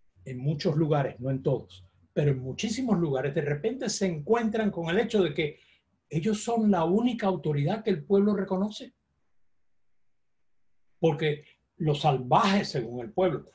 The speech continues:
los salvajes que venían a invadir, a, a violar a las mujeres, a matar a los hombres, llevarse a los niños, destruir, etcétera, etcétera, eh, eh, ¿quién nos va a defender de esta gente?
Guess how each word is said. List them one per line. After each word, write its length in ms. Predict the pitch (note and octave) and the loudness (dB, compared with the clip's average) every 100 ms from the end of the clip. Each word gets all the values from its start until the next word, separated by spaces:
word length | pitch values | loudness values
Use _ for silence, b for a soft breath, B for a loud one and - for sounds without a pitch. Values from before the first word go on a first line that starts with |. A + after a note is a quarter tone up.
| - | -2
los 200 | D#3 D3 | 0 2
salvajes 580 | D3+ C#3+ C3+ G#3 - | 0 0 2 2 2
que 120 | - A3 | -2 0
venían 360 | G3 G#3 G#3+ | 2 4 4
a 40 | G3+ | 4
invadir, 640 | F#3+ E3 E3+ F#3+ A#3+ G3+ | 4 2 2 2 2 0
a, 80 | F3+ B B | -2 B B
a 100 | D#3+ | -2
violar 340 | D#3 E3 G3 | 0 4 4
a 60 | G#3 | 4
las 160 | F#3 | 2
mujeres, 760 | E3+ F#3+ C#3+ A3+ A#3 A3 G3 - B | 4 2 2 0 4 4 4 -2 B
a 100 | F3 | -4
matar 300 | D#3+ E3+ G3 | -2 0 0
a 40 | G#3 | 2
los 240 | G3+ - | 0 0
hombres, 640 | G#3+ A3+ A#3 G#3+ G3+ - b b | 0 0 0 0 -2 -2 b b
llevarse 420 | D#3 F#3+ F#3 A3+ | 0 2 2 0
a 40 | |
los 180 | G#3+ D3 | 0 2
niños, 640 | F#3+ A3+ A#3 A3 F#3 C#3+ B B | 2 2 2 0 0 -2 B B
destruir, 800 | F#3 D3+ D3 - E3+ F#3+ A#3+ A3+ | 0 2 2 0 4 6 6 6
etcétera, 360 | F#3+ G#3 F#3 F#3 | 4 4 2 2
etcétera, 540 | - G#3 G3+ C#3+ - _ _ _ _ _ _ | 2 2 2 -2 -6 _ _ _ _ _ _
eh, 580 | G3 E3+ D#3 D3+ D3 D3 _ _ _ | 2 4 6 4 4 0 _ _ _
eh, 300 | - D#3 D3+ D3 _ _ _ _ _ | -8 -6 -8 -12 _ _ _ _ _
¿quién 220 | - F#3+ | 2 4
nos 160 | B3 A3 | 6 4
va 80 | A3+ | 2
a 40 | |
defender 440 | A3+ G#3+ F#3+ A3 A#3 | 2 2 4 4 4
de 60 | |
esta 200 | G3+ F#3 | 2 0
gente? 460 | D3 B3 A#3 - | -2 -2 -4 -8